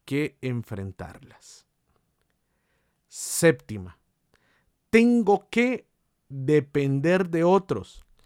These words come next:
y tengo que contar con alguien más fuerte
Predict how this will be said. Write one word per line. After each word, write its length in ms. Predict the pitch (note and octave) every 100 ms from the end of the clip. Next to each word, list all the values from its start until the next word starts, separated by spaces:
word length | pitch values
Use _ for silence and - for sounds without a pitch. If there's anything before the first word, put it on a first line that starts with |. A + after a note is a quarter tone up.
| _ _ -
y 140 | G3
tengo 560 | F3+ - A3+ A#3+ C4 B3
que 200 | A3+ F#3+
contar 640 | G3 F3+ F3 G3+ G#3 A3+ -
con 260 | E3 D#3
alguien 560 | F3 A3 A#3 A3+ G#3+ F#3+
más 480 | F3+ G#3 A#3+ A#3+ -
fuerte 920 | - G3+ A#3 A3+ F#3+ - D3+ C#3+